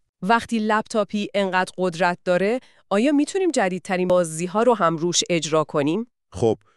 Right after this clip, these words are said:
Speaker 2: کارت گرافیک سعی می‌کنه تک تک پیکسل‌های بازی رو با دقت ریاضی محاسبه کنه. در نتیجه بازی به شدت کند اجرا می‌شه.
Speaker 1: پس مثل این میمونه که بخوایم با یه تراکتور فوق پیشرفته تو مسابقات فرمول یک شرکت کنیم.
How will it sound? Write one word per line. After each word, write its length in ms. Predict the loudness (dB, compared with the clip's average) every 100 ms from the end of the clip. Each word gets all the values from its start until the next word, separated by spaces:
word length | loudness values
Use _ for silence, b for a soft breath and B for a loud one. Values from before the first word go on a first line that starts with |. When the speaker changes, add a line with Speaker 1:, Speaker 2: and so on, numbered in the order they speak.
| _ -4
Speaker 2:
کارت 360 | -2 0 -2
گرافیک 580 | 0 2 0 -2 -4 -2
سعی 300 | -2 0 -2
می‌کنه 320 | -4 -4 -4
تک 320 | -4 -6 -6 -6
تک 180 | -4 -4 -6
پیکسل‌های 640 | -6 -2 -2 0 -2 -2
بازی 400 | 0 0 0 -2
رو 160 | -2 -4 b b -4
با 140 | -4
دقت 580 | -2 -4 -2 -6 -4 -4
ریاضی 560 | -2 0 0 0 0 0
محاسبه 520 | 2 2 0 0 -4
کنه. 320 | -6 -10 -12 b b b -4
در 180 | -2
نتیجه 400 | -2 -4 -4 -4
بازی 380 | 0 0 0 -2
به 120 | -4
شدت 600 | -2 -2 -4 -4 -4 -4
کند 460 | -6 0 2 2 0
اجرا 360 | -4 -4 -6 -6
می‌شه. 360 | -8 -10 -12 _ -2
Speaker 1:
پس 240 | 0 2
مثل 220 | 2 4
این 180 | 2 2
میمونه 340 | 2 2 0 0
که 160 | 0
بخوایم 400 | 0 0 0 0
با 100 | -2
یه 180 | 0 -2
تراکتور 580 | 0 0 0 0 0 0
فوق 440 | 0 2 2 0
پیشرفته 720 | -2 -2 0 0 0 2 2 0 b b
تو 160 | 2 4 4
مسابقات 720 | 4 4 2 2 2 2 0
فرمول 480 | 4 4 4 2 0
یک 140 | 0
شرکت 420 | 2 2 2 -2
کنیم. 280 | -2 -2 -4